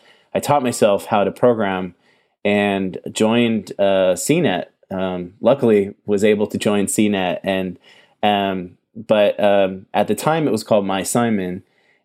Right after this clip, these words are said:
and it was a comparison digital, uh, a comparison shopping site. Um, and there at, at C net, um, I, I did a lot of data mining, um, and faceted searching. And I think that,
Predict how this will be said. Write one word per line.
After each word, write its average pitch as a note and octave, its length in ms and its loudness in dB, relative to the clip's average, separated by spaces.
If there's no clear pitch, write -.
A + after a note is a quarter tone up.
and G#2 120 2
it G2 60 0
was G2 140 0
a F#2 60 -6
comparison G#2+ 640 0
digital, F#2+ 600 0
uh, F#2 440 2
a G2+ 40 -2
comparison C3 480 0
shopping G#2+ 380 0
site. F2+ 560 0
Um, F2+ 520 -10
and G2 380 -4
there C#3+ 460 4
at, G#2 480 2
at G2 160 -2
C F3 180 0
net, B2 400 0
um, G2+ 480 -2
I, G#2 240 0
I G#2+ 120 0
did A#2 80 4
a B2+ 40 4
lot A2+ 200 4
of B2 80 0
data A2 200 2
mining, F#2+ 540 -4
um, F#2 560 -6
and F#2 240 -6
faceted F#2 440 -2
searching. G2 460 -2
And F2+ 80 -4
I F2+ 40 -6
think F#2+ 300 -6
that, G#2+ 400 2